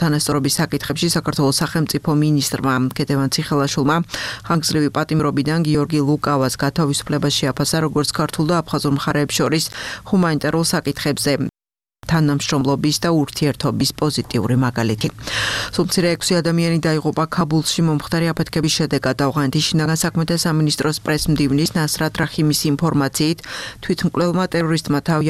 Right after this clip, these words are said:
აიფეთქა ეროვნული უსაფრთხოების სამსახურის შენობასთან. ქაბულის ამავე რაიონში მდებარეობს ამერიკის შეერთებული შტატების საელჩო და ნატოს ოფისი. თავდასხმაზე პასუხისმგებლობა აიღო ექსტრემისტულმა დაჯგუფებამ, ისლამურმა სახელმწიფომ. გვატემალის პრეზიდენტმა ჯიმი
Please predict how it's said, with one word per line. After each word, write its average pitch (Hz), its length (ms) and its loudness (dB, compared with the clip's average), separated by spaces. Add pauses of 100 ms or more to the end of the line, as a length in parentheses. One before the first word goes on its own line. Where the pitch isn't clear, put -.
აიფეთქა 151 440 -2
ეროვნული 160 360 2
უსაფრთხოების 151 560 -2
სამსახურის 147 560 0
შენობასთან. 127 560 0 (460)
ქაბულის 151 420 2
ამავე 165 360 2
რაიონში 147 360 0
მდებარეობს 147 560 0
ამერიკის 151 400 0
შეერთებული 147 460 0
შტატების 143 420 0
საელჩო 147 400 0
და 156 120 0 (100)
ნატოს 139 340 0
ოფისი. 135 300 0 (500)
თავდასხმაზე 143 560 0
პასუხისმგებლობა 151 880 -2
აიღო 143 240 -2
ექსტრემისტულმა 143 720 0
დაჯგუფებამ, 131 720 0
ისლამურმა 113 400 0
სახელმწიფომ. 113 640 -2 (640)
გვატემალის 165 480 0
პრეზიდენტმა 170 600 0 (100)
ჯიმი 165 220 2